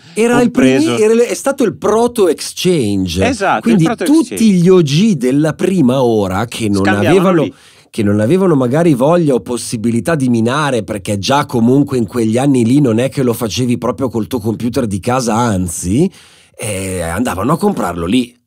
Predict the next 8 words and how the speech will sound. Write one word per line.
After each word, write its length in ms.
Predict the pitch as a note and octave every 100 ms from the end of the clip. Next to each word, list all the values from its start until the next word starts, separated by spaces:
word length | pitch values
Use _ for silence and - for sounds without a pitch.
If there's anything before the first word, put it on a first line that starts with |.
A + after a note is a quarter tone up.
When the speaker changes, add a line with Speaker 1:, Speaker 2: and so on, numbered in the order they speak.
| _ _ _
Speaker 2:
Esatto. 680 | - E3+ C#3+ F2+ - C#3+ C#3 _ _ _ _ _ _ _ -
Succede 440 | B3+ A#3 C#4 F#3+
un 160 | D#3+ D#3
hack, 540 | B2+ A2+ - A3+ C4 D4+
qualcuno 640 | B2 A#2 - C#3 C#3 A#2+
riesce 500 | A#2+ D3 C#3 - A#2
a, 460 | A#2+ C#3 B2+ A#2 A2
mm, 200 | G2